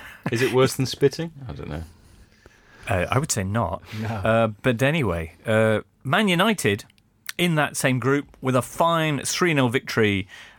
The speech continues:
Speaker 1: away at Young Boys. Ooh, Pogba, Jules.
Speaker 3: Can I say Paul Pogba another ten times
Speaker 1: Oh,
Speaker 3: like
Speaker 1: yeah,
Speaker 3: last time?
Speaker 1: no.
Speaker 3: That made you laugh.
Speaker 1: <laughs> Right.
Speaker 3: No, I won't. I won't because things are much better.
Speaker 1: Yes.
Speaker 3: Now, obviously.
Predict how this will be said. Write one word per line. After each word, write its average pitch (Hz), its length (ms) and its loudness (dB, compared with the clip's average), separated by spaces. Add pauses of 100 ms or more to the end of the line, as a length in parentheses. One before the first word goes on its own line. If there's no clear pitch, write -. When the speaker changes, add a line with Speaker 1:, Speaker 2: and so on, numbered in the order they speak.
Speaker 1:
away 107 520 2
at 110 180 -2
Young 104 580 0
Boys. 95 520 0 (240)
Ooh, 190 300 2 (280)
Pogba, 156 400 0
Jules. 87 540 -8 (100)
Speaker 3:
Can 123 120 -6
I 123 40 0
say 143 140 4
Paul 131 140 0
Pogba 123 400 -2
another 117 300 -4 (100)
ten 117 180 -4
times 127 280 0
Speaker 1:
Oh, - 40 0
Speaker 3:
like - 140 -2
Speaker 1:
yeah, 220 80 0
Speaker 3:
last 123 180 0
time? 147 240 2
Speaker 1:
no. 123 100 2
Speaker 3:
That 156 80 2
made 123 180 2
you 120 100 2
laugh. 104 220 0 (140)
Speaker 1:
<laughs> - 140 -18
Right. 123 260 0
Speaker 3:
No, 185 100 0
I 190 80 2
won't. 196 260 -2
I 165 60 0
won't 196 240 0
because 170 360 0
things 190 240 0
are 180 60 2
much 180 220 -2
better. 165 500 0
Speaker 1:
Yes. 117 260 0
Speaker 3:
Now, 110 260 2
obviously. 117 560 2